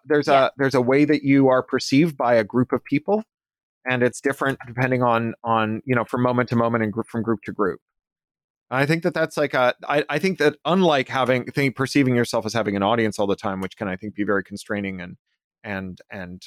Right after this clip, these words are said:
Speaker 1: and bonkers, I think that, you know, cons-, considering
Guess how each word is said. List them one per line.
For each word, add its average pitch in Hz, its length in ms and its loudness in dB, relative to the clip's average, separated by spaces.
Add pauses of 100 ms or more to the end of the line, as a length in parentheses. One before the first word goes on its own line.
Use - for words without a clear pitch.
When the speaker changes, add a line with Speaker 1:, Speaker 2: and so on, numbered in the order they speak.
(120)
Speaker 1:
and 90 220 -16 (320)
bonkers, 107 560 -2
I 127 60 0
think 143 220 -4
that, 120 140 0
you 131 80 0
know, 110 140 0
cons-, - 380 -4
considering 151 520 0